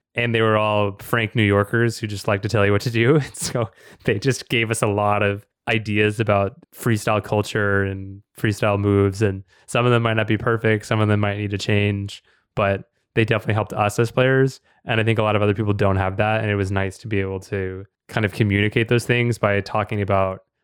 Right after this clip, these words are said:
the people who exemplified them. And consecutivity is the easiest example. Like, I know Dan and I made a big push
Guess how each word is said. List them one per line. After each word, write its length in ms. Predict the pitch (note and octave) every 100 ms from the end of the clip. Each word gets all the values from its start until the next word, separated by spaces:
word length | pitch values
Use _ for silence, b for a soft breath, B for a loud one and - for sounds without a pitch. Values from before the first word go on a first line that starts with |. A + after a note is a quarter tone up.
| _
the 80 | -
people 380 | - G#2+ - G2
who 400 | G#2 G2 F#2+ G2
exemplified 600 | A2 G2+ F#2+ F#2+ F#2+ F2+
them. 200 | F2+ F2+
And 100 | G2 G#2
consecutivity 560 | A#2 A#2+ A#2+ A2 G#2
is 100 | G2
the 120 | G2 G2+
easiest 320 | G2+ F#2+ F#2+
example. 440 | G2 F#2+ F2+ A2
Like, 160 | A2 G#2
I 80 | A2+
know 180 | G#2+ G#2+
Dan 220 | G#2 G2
and 80 | G2
I 100 | F#2+
made 140 | F#2+
a 40 | F#2
big 320 | - G#2+ G2
push 380 | - F#2 -